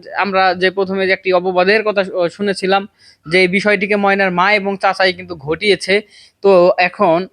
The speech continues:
আহ, ময়নার মা এবং চাচাই এই বিষয়টিকে আসলে ঘটিয়েছে কিনা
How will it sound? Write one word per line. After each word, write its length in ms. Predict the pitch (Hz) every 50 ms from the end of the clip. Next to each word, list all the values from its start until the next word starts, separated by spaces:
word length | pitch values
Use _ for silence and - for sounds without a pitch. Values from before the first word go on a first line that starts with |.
| _ _
আহ, 220 | - 143 143 139 147
ময়নার 400 | 156 180 196 214 220 226 220 202
মা 220 | 190 190 214 247
এবং 240 | 262 254 233 254 247
চাচাই 400 | 247 247 233 226 220 233 233 233
এই 140 | 233 220 226
বিষয়টিকে 540 | 190 208 202 220 214 202 208 214 196 214 214
আসলে 280 | 202 185 202 202 196
ঘটিয়েছে 420 | 180 175 180 185 202 196 185 190 185
কিনা 320 | 185 202 202 190 180 175